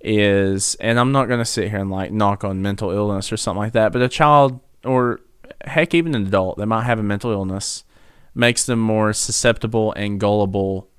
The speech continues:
to specific things. I can see where getting to be able to do that in a video game could perhaps promote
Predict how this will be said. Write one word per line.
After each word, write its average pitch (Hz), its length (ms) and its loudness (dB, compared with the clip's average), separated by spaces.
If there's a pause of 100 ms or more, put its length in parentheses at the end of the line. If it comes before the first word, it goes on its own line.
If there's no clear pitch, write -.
to 101 200 -2
specific - 600 -6
things. 92 640 -8 (680)
I 156 100 8
can 190 240 4
see 156 260 4
where 127 600 4 (1300)
getting 170 380 2
to 160 180 4
be 143 120 4
able 135 160 4
to 127 120 4
do 123 260 2
that 117 360 4
in 110 120 -2
a 104 80 0
video 107 400 2
game 101 560 0 (920)
could 110 520 4 (140)
perhaps 104 680 -2
promote 98 880 -2